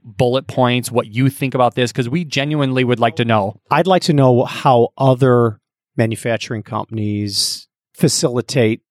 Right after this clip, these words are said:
Speaker 2: political discussions.
Speaker 1: Yeah, I, we'd like to hear about it. Like, if you have something different.
Speaker 2: I'm sure it's all over the
Speaker 1: Oh,
Speaker 2: map.
Speaker 1: it's gotta be.
Speaker 2: It's
Speaker 1: Yeah,
Speaker 2: gotta be all
Speaker 1: absolutely.
Speaker 2: over the map.
Speaker 1: Absolutely. So yeah,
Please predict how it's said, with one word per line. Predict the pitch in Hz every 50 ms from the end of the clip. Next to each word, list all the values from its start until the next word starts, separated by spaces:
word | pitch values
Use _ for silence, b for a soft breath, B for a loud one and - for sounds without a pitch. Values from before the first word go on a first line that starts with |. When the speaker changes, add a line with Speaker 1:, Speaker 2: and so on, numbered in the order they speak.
| _ _
Speaker 2:
political | - 151 120 117 110 107 - 120 107
discussions. | 98 98 - - - 101 - - 101 - 113 - -
Speaker 1:
Yeah, | - - 440 440 180 147 -
I, | 156
we'd | 170 180 170 190 180
like | 214 214 -
to | 208
hear | 175 220 269
about | 185 131 120
it. | 117
Like, | 113 120 120 143
if | 127 123
you | 156 180
have | 190 170
something | - - 190 151 - 165 131
different. | 170 170 - 151
Speaker 2:
I'm | 156 139
sure | - - 170 151
it's | 139 - -
all | - 156 135 127 123
over | 123 113 107
the | -
Speaker 1:
Oh, | 196 143
Speaker 2:
map. | 98
Speaker 1:
it's | 95 95
gotta | 143 123 113
be. | 98 107 92 98 127
Speaker 2:
It's | 139 -
Speaker 1:
Yeah, | -
Speaker 2:
gotta | 147 127 120 113
be | 117
all | 110 107
Speaker 1:
absolutely. | 107 107 104
Speaker 2:
over | 104
the | 104 104
map. | 104 98 98 104 - -
Speaker 1:
Absolutely. | 113 110 - - 110 98 98 104 110 b b b b b
So | b - 160
yeah, | 160 185 165